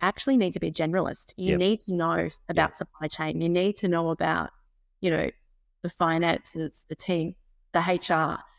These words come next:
Speaker 1: because there isn't these layers of, "Oh, I'll just go and speak to Joe."
Speaker 2: <laughs>
Speaker 1: Joe
Speaker 2: Yeah.
Speaker 1: doesn't exist in a small business. You've gotta do it yourself.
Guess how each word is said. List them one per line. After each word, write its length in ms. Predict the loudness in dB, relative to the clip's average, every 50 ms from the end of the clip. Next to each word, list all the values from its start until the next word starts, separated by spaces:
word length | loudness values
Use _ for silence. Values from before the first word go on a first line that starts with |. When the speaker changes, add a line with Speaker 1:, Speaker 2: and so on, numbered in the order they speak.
| _ _ _ -4
Speaker 1:
because 340 | -4 -2 2 2 2 2 2
there 180 | 0 0 0 -2 -4 _ -2
isn't 380 | 0 0 0 0 -2 -2 -2
these 220 | -2 -4 -2 -2 0
layers 520 | 0 0 2 2 0 0 0 -2 -2 -2
of, 200 | -2 -2 -4 -6 -10 _ -2
"Oh, 120 | 0 0 2
I'll 120 | 2 0 2
just 240 | 2 2 0 2 0
go 140 | -2 0
and 100 | 0 -2
speak 300 | -4 -4 -4 -4 -4 -2
to 360 | -2 0 0 0 0 -2 -4 -8 -12 -12 -6 0
Joe." 380 | 2 4 4 4 2 -2 -4 -6 -10 _ _
Speaker 2:
<laughs> 200 | _ -14 -8 0
Speaker 1:
Joe 140 | 4 6 6
Speaker 2:
Yeah. 60 | 6
Speaker 1:
doesn't 320 | 8 8 6 6 6 4 0
exist 420 | 0 0 -2 -2 -2 -2 -2 -4
in 60 | -4 -4
a 60 | -4
small 260 | -2 0 0 0 2
business. 380 | 0 0 -2 0 -2 -4 -2 -2
You've 120 | -2 0
gotta 160 | 0 0 0
do 180 | 2 0 0 2
it 80 | 2
yourself. 500 | 0 0 -2 -2 -6 -8 -8 -10 -12 -20